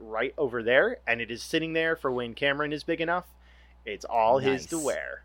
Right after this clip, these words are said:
Speaker 1: And at the rate he's growing, that's <laughs> not gonna be terribly
Speaker 2: <laughs> Not
Speaker 1: far
Speaker 2: much
Speaker 1: down the
Speaker 2: longer.
Speaker 1: road.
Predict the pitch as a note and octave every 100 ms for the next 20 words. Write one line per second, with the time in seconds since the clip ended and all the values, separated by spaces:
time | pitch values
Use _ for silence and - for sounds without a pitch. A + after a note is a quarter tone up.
0 | - - - A#2+ A2 G2+ C#3+ D#3+ F#3 D3+
1 | D#3 E3 D#3+ E3 C3+ - - - - -
2 | - - F#3+ E3+ - - - C3+ - G#3+
3 | - G#3+ G3+ D#3 D3 D#3 - D#3+ B2 D3
4 | C#3 C#3 A2+